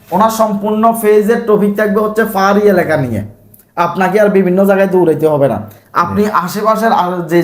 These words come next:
Speaker 1: বিষয়গুলো আছে, জিনিসগুলো আছে, এগুলাকে নিয়ে ভিডিও বানায় তোলপাট করে ফেলতে পারবেন।
Speaker 2: জি।
Speaker 1: আপনি আর বিভিন্ন জায়গায় দৌড়াইতে হবে না, কথাটা বুঝছেন? আপনি শুধু নিজের আশেপাশে যে বিষয়গুলো আছে, এগুলা, আরে ভাই,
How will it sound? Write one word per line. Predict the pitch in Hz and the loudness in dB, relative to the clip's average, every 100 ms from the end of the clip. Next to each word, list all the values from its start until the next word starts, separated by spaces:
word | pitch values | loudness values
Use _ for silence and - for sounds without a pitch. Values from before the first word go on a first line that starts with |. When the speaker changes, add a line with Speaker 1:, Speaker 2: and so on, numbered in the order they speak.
| 151 | 0
Speaker 1:
বিষয়গুলো | 151 196 208 202 202 | -6 0 0 2 0
আছে, | 147 151 135 - - - | -2 -2 -4 -8 -20 -10
জিনিসগুলো | 139 185 202 202 220 | -2 0 0 0 0
আছে, | 208 220 226 | 0 -2 -2
এগুলাকে | 185 185 247 240 | 0 2 0 0
নিয়ে | 226 226 | 0 0
ভিডিও | 220 190 202 214 | 2 0 0 0
বানায় | 196 175 | 0 0
তোলপাট | 185 175 170 143 | -2 -2 -2 -4
করে | 165 170 | -4 -4
ফেলতে | 156 143 | -4 -2
পারবেন। | 127 113 101 - 101 | -4 -4 -8 -12 -10
Speaker 2:
জি। | 101 90 - _ _ | -10 -10 -14 _ _
Speaker 1:
আপনি | - 147 190 | -6 -4 -2
আর | 185 | 0
বিভিন্ন | 180 185 196 226 | 0 0 0 0
জায়গায় | 247 330 320 - - | 0 0 -2 -10 -6
দৌড়াইতে | 190 233 214 214 | -2 2 2 2
হবে | 175 170 | 0 0
না, | |
কথাটা | 165 175 185 | 0 0 0
বুঝছেন? | 160 147 131 98 - _ _ _ _ _ - | 0 -2 -6 -8 -18 _ _ _ _ _ -4
আপনি | 175 - 233 | -4 -2 -4
শুধু | 233 240 | -2 -2
নিজের | 233 208 226 | 0 2 2
আশেপাশে | 196 185 226 226 226 | 2 0 -4 -2 -2
যে | 214 | 0
বিষয়গুলো | 196 214 226 233 | 0 0 0 2
আছে, | 240 220 240 262 - - - - | 0 0 -2 -4 -8 -20 -18 -2
এগুলা, | 208 254 208 - - - - | -2 0 -2 -4 -8 -18 -6
আরে | 151 160 | -2 -2
ভাই, | 160 139 | -2 -4